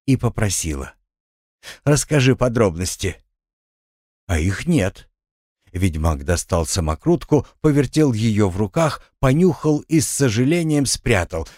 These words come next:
так как в вырое курить было нежелательно. Зашли в переходник, добрались сюда и обалдели. Дима просил передать, тот, кто это сделал,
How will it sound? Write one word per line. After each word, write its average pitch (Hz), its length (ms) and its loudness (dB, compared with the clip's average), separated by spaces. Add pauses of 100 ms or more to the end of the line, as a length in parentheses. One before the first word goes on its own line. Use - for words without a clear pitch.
(140)
так 92 180 0
как 82 260 -2
в 76 180 -4
вырое 156 380 4
курить 101 420 -2
было 85 260 -2
нежелательно. 98 880 -2 (540)
Зашли 147 540 2
в - 120 -6
переходник, 107 840 0 (160)
добрались 87 580 0
сюда 123 520 0 (320)
и 143 280 2
обалдели. 82 880 -2 (600)
Дима 90 480 2
просил 95 520 0
передать, 104 680 0 (240)
тот, 147 300 2
кто - 200 -2
это 127 280 2
сделал, 143 600 2